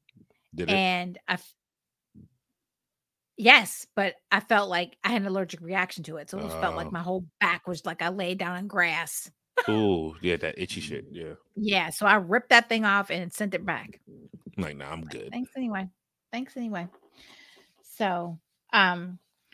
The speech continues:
Speaker 2: so are we, are we in a recession?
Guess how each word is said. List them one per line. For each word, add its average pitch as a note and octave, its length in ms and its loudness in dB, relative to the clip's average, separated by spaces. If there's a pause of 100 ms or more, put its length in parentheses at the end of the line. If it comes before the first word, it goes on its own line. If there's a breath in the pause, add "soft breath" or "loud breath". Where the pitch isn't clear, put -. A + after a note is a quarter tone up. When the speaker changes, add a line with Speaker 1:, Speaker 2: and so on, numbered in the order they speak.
(120)
Speaker 2:
so C#4 520 8 (560)
are C#4+ 160 6
we, F#4 380 0 (340)
are C#4 120 8
we D#4+ 200 4
in F#4 80 4
a F#4 60 0
recession? C#4 680 0